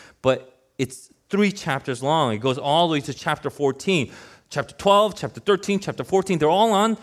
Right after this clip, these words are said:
the gifts of God. And so what have we gone through so far?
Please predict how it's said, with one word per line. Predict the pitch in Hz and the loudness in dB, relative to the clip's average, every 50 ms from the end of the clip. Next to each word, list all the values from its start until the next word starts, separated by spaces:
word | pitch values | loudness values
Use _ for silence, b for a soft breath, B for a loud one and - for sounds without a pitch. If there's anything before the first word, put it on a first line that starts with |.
| B B B B - | B B B B -4
the | - | -2
gifts | 185 147 127 170 233 247 233 - - - | -2 -2 0 2 2 2 2 0 -6 -6
of | - 170 156 | -6 -6 -2
God. | 139 160 175 185 160 117 87 85 101 - _ _ _ _ _ _ _ _ _ _ _ _ _ _ _ _ _ _ _ _ _ _ | 0 2 2 2 2 0 -2 -6 -10 -16 _ _ _ _ _ _ _ _ _ _ _ _ _ _ _ _ _ _ _ _ _ _
And | - 123 117 | -10 -8 -4
so | - 160 147 143 | -2 0 0 2
what | 123 127 151 156 | 2 2 2 2
have | 160 151 139 | 2 0 0
we | 139 131 | -2 -4
gone | 123 131 123 123 120 | -2 -2 -2 -2 -2
through | - 127 120 110 | -4 -6 -8 -6
so | - - 113 107 | -4 -4 -4 -4
far? | 104 - - 107 98 87 85 92 | -4 -4 -4 -4 -4 -4 -6 -10